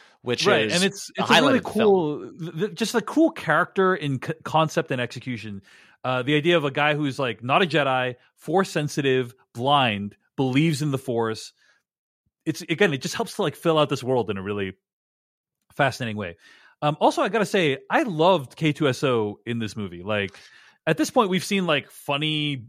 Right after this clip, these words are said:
Speaker 2: droids in Star Wars for decades now, and with varying degrees of success. But I laughed at almost every single line that K two S O said in this movie. I just thought
Speaker 1: Yeah.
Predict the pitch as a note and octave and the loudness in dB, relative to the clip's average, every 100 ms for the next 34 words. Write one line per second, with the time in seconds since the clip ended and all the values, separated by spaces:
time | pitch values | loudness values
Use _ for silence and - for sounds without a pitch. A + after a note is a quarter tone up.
0 | _ A#2+ A#2+ B2 B2+ C#3+ B2 G2+ - - | _ -10 -2 4 4 4 0 -10 -12 -12
1 | - C3 A#2+ - C3 C3 C3+ C3+ B2 G#2 | -2 -2 0 2 4 6 4 2 -4 -4
2 | A#2+ A#2+ C#3 C#3 A#2+ C#3+ C3+ C3+ A2 G2+ | -2 -2 -2 -2 -4 -4 -2 -4 -6 -10
3 | F#2 _ _ _ _ - C3 B2+ - - | -14 _ _ _ _ -4 -4 -4 -16 -10
4 | A2+ D3 D#3+ C#3 B2 C3+ B2 B2 A2 B2 | 0 2 2 -2 -4 -4 -4 -12 -8 -8
5 | - - _ _ _ _ _ _ _ _ | -8 -14 _ _ _ _ _ _ _ _
6 | _ _ _ _ F#3 F#3 C#4 A#3 A3+ - | _ _ _ _ -2 0 0 2 0 0
7 | E3+ D#3+ D#3 - C#3+ D3+ F3 - D#3+ D3 | -2 -2 -4 -4 -4 -2 -4 -6 -6 -4
8 | C3 B2+ A2+ - A#2+ B2+ G#2+ A#2+ G#2 G#2 | -2 -4 -6 -6 -6 -4 -6 -6 -6 -6
9 | G2 F#2 E2+ F2+ E2 E2+ A2+ A#2 - B2 | -8 -10 -14 -16 -14 -8 -8 -6 0 0
10 | D2 | 0